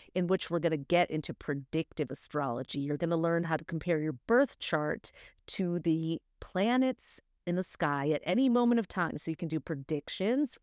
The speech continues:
future casting, um, and, and readings for people where you're not just looking at who they are, but also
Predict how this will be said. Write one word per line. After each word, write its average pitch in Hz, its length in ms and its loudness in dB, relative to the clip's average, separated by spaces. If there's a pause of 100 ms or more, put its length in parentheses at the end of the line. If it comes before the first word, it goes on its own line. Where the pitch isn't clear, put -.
future 170 400 -2
casting, 190 1000 2 (720)
um, 156 540 0 (340)
and, 180 300 -2
and 175 260 2
readings 185 680 2
for 156 100 -2
people 147 500 -2
where 151 140 -2
you're 156 160 2
not 165 240 0
just - 180 -12
looking 160 260 -4
at - 100 -12
who 180 160 -4
they 147 200 0
are, 180 340 0
but 160 160 -4
also 156 480 0